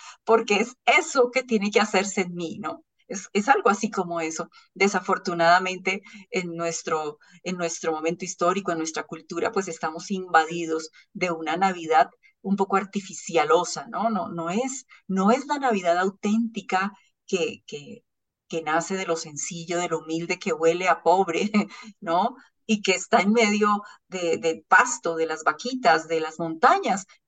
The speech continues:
Mm, eh, nosotros hemos convertido la Navidad tristemente en otra cosa.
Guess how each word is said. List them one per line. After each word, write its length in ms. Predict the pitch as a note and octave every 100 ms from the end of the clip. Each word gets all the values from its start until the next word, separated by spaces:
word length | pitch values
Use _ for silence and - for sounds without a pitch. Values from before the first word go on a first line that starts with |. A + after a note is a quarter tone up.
| _
Mm, 180 | G#3 G#3 -
eh, 120 | -
nosotros 840 | F#3+ G#3+ G3 G3 F#3+ G#3 A#3+ B3 - _ -
hemos 320 | G#3+ A3+ A3+
convertido 520 | B3+ G#3 G#3+ G3+ F3+
la 120 | G3+
Navidad 360 | A3 G3+ E3+ D#3+
tristemente 640 | G3 F#3+ G3+ G#3+ C4 B3+
en 100 | F3
otra 220 | D#3+ D#3
cosa. 380 | - D#3 D3+ D3+